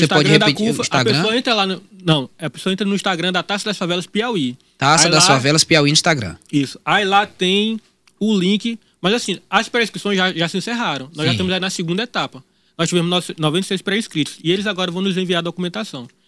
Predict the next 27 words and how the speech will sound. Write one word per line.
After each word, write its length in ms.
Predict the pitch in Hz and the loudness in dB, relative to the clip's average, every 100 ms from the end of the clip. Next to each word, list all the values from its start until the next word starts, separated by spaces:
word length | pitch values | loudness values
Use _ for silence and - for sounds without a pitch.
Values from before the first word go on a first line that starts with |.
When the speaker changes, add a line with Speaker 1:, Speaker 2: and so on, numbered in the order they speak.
| _ _ - | _ _ -2
Speaker 1:
Entre 420 | 254 302 214 175 | -2 -2 -2 0
elas, 460 | 151 170 220 226 - _ _ _ | 0 -2 -4 -10 -18 _ _ _
a 80 | 147 | -4
gente 200 | 175 180 | -4 -4
pede 320 | - 156 165 | -4 -4 -2
declaração 460 | 170 180 165 170 160 | -4 -4 -6 -6 -10
escolar, 340 | - 185 135 | -10 -8 -8
porque 480 | - 143 - 170 175 - _ _ _ | -8 -10 0 0 0 -6 _ _ _
o 60 | 170 | 2
menino 220 | 196 196 | 4 4
sub-dezessete, 920 | - 180 180 185 180 170 160 165 - - | 2 2 2 2 0 -2 -4 -4 -14 -20
sub-dezessete, 680 | - 165 160 160 - 160 | -4 -2 -2 -4 -4 -6
ele 80 | 190 | -6
tem 180 | - 247 | -4 -4
que 80 | 240 | -2
tá 140 | - | -4
matriculado, 520 | 165 170 147 139 120 131 | -4 -6 -8 -6 -6 -8
ele 80 | |
tem 120 | 127 185 | -8 -8
que 80 | |
tá 80 | - | -6
estudando, 420 | 180 185 143 123 127 | -8 -8 -8 -8 -10
senão 220 | - 151 | -10 -8
não 80 | 170 | -6
participa. 560 | 180 196 - 120 - _ _ _ _ _ | -8 -10 -10 -12 -12 _ _ _ _ _
Porque 240 | 170 196 | -2 -2
pra, 240 | - 226 | 0 -4